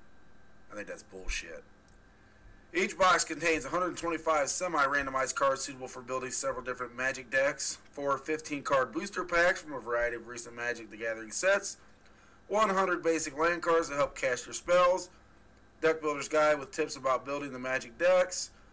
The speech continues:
Magic Rules reference card, and full s-, full art reusable s-, card storage box. So,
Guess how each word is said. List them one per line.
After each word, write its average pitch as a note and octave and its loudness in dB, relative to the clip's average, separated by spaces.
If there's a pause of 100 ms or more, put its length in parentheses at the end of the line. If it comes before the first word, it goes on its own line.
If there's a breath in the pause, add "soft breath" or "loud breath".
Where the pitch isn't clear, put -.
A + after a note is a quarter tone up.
(640 soft breath)
Magic C3 -2
Rules C3 -6
reference D#3 2
card, D#3 4
and B2 -10
full F3+ -4
s-, - -6
full F#3+ -2
art D#3 4
reusable C#3 -6
s-, C3 -8
card C3 -2
storage A#2 -4
box. G2+ -2
So, B2+ 2